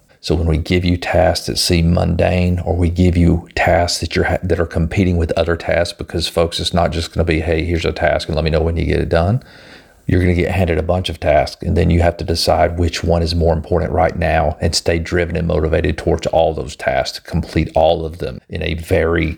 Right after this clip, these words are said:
competent and credible manner. We value the mundane task as much as we value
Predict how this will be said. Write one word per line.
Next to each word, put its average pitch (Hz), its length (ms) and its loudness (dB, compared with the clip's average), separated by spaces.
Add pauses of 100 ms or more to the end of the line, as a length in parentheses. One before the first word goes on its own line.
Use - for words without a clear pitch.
competent 85 640 -2
and 76 480 -2
credible 82 420 -2
manner. - 480 -2 (120)
We 92 160 0
value 90 560 0
the 92 180 -4
mundane 87 560 2
task 95 400 2
as 85 140 0
much 85 260 2
as 85 140 -2
we 87 160 2
value 85 680 0